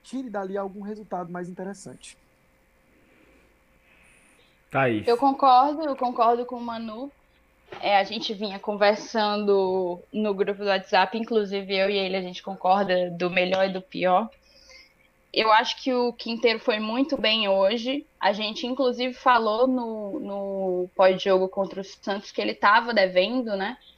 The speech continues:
Speaker 3: E acho que ele foi seguro. Talvez a companhia, a dupla de zaga com o Z-, o Jackson tenha feito a diferença pra ele.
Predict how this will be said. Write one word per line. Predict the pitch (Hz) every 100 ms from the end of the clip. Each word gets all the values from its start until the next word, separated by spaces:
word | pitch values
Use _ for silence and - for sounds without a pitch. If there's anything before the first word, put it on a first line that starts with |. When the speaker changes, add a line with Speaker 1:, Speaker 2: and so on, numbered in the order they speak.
| _ _ _ _ _
Speaker 3:
E | - 202 202 202 202 202
acho | 202 -
que | 226
ele |
foi | 247 233
seguro. | 233 269 226 226 240 247 247 254 _ -
Talvez | 214 220 214 220 214 220 220
a | 214
companhia, | - 214 202 226 220 233 247 240 226 208 190
a | -
dupla | 196 220 247 240
de | 196 202
zaga | 190 190 196 190
com | 214 208
o | 196
Z-, | 180 185
o | 190
Jackson | 196 196 190 185 190 185
tenha | - 226 226
feito | - 208 208
a | 196
diferença | 196 - - 190 202 247 - 214
pra | 185
ele. | 180 180 214 247